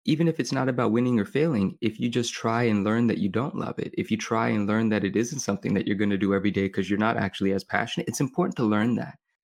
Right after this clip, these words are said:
you remove that little thing in the back of your mind that says, "Well, what if, what if?" You get to eliminate that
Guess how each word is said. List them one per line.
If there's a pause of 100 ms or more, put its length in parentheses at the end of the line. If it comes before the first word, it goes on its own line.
(140)
you
remove
that (380)
little (100)
thing
in
the
back
of
your
mind
that
says,
"Well,
what
if,
what
if?"
You
get
to
eliminate
that